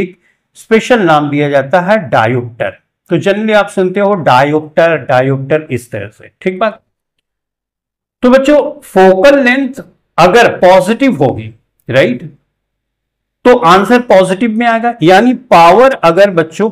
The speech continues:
पॉजिटिव में आपको दिख रही है, ठीक है, जैसे पॉजिटिव पर वन टू फ़ाइव, तो ये हंड्रेड परसेंट कॉन्वेक्स लेंस है, कॉन्वेक्स लेंस है।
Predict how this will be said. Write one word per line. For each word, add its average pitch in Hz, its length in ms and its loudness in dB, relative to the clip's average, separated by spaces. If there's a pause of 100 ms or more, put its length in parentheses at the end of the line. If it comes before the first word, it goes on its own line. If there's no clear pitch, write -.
(140)
पॉजिटिव 185 540 -2
में 226 320 -4
आपको 151 340 0
दिख 180 240 -4
रही 117 180 -4
है, 101 200 -18 (220)
ठीक 214 180 -2
है, 131 60 -4
जैसे 175 240 -2
पॉजिटिव 180 880 -2
पर 208 120 4 (120)
वन 165 340 0 (140)
टू 196 260 -6
फ़ाइव, 110 320 -4 (1080)
तो 240 60 2
ये 233 240 2
हंड्रेड 233 500 -2
परसेंट 196 420 -4 (180)
कॉन्वेक्स 220 760 0
लेंस 143 440 -2
है, 95 80 -14 (2000)
कॉन्वेक्स 147 800 -2
लेंस 110 400 -10
है। 104 80 -20